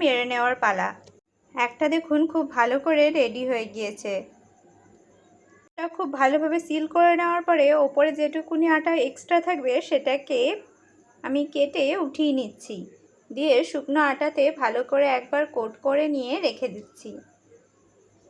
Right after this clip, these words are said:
সবগুলোর মতো বন্ধুরা আমার স্টাফিং ভরা হয়ে গিয়েছে। ব্যাস আর কিছুই না বন্ধুরা, শুকনো আটা দিয়ে এটাকে বেশ ভালো করে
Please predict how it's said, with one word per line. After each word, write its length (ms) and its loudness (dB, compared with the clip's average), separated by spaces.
সবগুলোর 640 2
মতো 240 -2
বন্ধুরা 420 4
আমার 240 -2
স্টাফিং 360 0
ভরা 280 2
হয়ে 240 -2
গিয়েছে। 400 -6
ব্যাস 340 2
আর 60 -2
কিছুই 380 -4
না 140 2
বন্ধুরা, 440 2
শুকনো 380 -2
আটা 200 -4
দিয়ে 220 -4
এটাকে 260 -8
বেশ 200 -2
ভালো 200 -4
করে 220 0